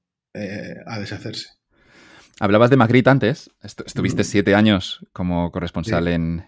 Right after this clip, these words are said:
Speaker 2: en, en Bruselas. Am, no sé si podría, primero de todo, hablar de ese, de ese periodo tan intenso, porque viviste las, la crisis del, si recuerdo bien los años, era dos mil doce el problema
Speaker 1: Ujú.
Speaker 2: con la prima de riesgo s-, para los países del sur de Europa,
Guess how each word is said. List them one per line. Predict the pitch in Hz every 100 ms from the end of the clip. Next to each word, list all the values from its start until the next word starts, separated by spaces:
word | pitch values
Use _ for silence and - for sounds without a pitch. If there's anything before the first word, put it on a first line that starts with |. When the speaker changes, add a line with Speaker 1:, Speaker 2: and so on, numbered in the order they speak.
| -
Speaker 2:
en, | 85 80
en | 82
Bruselas. | 85 104 98 98 147 _ _ _ _ _ _ _ 98
Am, | 101 95 92 90 -
no | 113 110
sé | 160
si | 180
podría, | 175 131 123 110 - -
primero | 98 104 113
de |
todo, | 117 107 - _
hablar | - 92 104
de | 110
ese, | 110 113 98
de |
ese | 101 107
periodo | 107 113
tan | 104 107
intenso, | 104 117 101
porque | 101 95
viviste | 90 107 - 104 95
las, | 90 87 -
la | 107 90 -
crisis | 117 117 131 117 107
del, | 104 101 101 - - 104
si | - 101
recuerdo | 98 120 139
bien | 127
los | 123
años, | 104 90
era | 104 85 -
dos | 104 98
mil | 117 123
doce | 127 120 95 87 _ _ -
el | 98
problema | 104 110
Speaker 1:
Ujú. | 110
Speaker 2:
con | 98
la | 92 90
prima | 95 104
de | 104
riesgo | 107 127 151 214 _ _ _ _ _ _ -
s-, | - -
para | 104 98
los | -
países | 95 98
del | 98
sur | -
de | 101
Europa, | 104 123 90